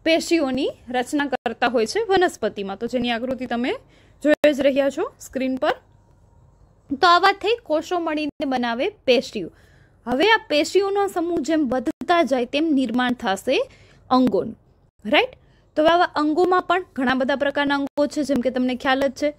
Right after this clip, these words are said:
તો આપણે મનુષ્યના શરીરની વાત કરીએ, હ્યુમન ઓર્ગન્સની, તો ક્યાં ક્યાં અંગોમાં સમાવેશ થાય? તો સૌપ્રથમ હોય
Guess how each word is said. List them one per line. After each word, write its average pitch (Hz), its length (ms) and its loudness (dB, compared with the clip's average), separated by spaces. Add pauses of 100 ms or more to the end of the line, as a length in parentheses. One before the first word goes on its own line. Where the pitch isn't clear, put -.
(340)
તો 247 60 2
આપણે 247 300 2
મનુષ્યના 269 600 0
શરીરની 240 400 0
વાત 233 260 0
કરીએ, 403 260 4
હ્યુમન 262 440 0
ઓર્ગન્સની, 233 600 -2
તો 302 100 -4
ક્યાં 381 280 2
ક્યાં 349 220 -2
અંગોમાં 269 340 -2
સમાવેશ 240 440 -2
થાય? - 160 -6
તો 208 120 -6
સૌપ્રથમ 277 640 0
હોય 269 180 4